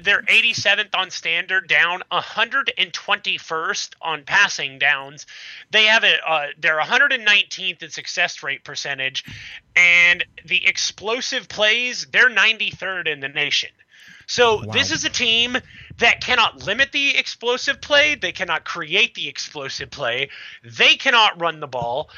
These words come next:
Speaker 1: They cannot, well, I mean, I guess they can run the ball a little, but not as effectively as Waller ran it last year, I don't think. And the constant carousel at quarterback continues, in my opinion, to stunt the development of not only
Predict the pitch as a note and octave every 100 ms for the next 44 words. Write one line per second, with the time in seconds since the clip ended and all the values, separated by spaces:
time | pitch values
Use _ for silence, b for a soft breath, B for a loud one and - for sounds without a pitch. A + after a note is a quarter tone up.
0 | B A2+ F3 G3+ G#3 G#3 G3 F#3 F#3 F#3+
1 | F#3+ - B3 C#4 C#4 C4 - G#3+ F#3 F3+
2 | F3 D#3+ E3 C3+ B2+ F#3 D3 D3 G#3+ C#4
3 | C#4+ A#3+ A3 G#3+ - F3 F#3+ E3+ D#3 D3+
4 | D#3+ D3 C3+ D3+ C#3+ C3 D#3 E3+ - A#2+
5 | A2 A#2 A2+ G2+ - G2+ F2+ B B B
6 | B B _ A#3 B3 - - A#3 C4+ D4
7 | - C#4+ C4 _ - - A#3+ G3+ F3+ -
8 | F3 D3+ D3 - F#3 - - F#3+ E3+ C#3
9 | C#3 C3+ - - A3+ F3+ - A#3+ G3+ D#3
10 | A#2+ A2 - - A3 B3 A3+ A3 G3+ F3+
11 | E3 D3 C3+ C3 B B B F#3+ - -
12 | G#3 G3 F#3+ G3 E3 F3 E3 E3+ D#3+ C3
13 | B2+ D3 B3 D4+ C#4+ C#4+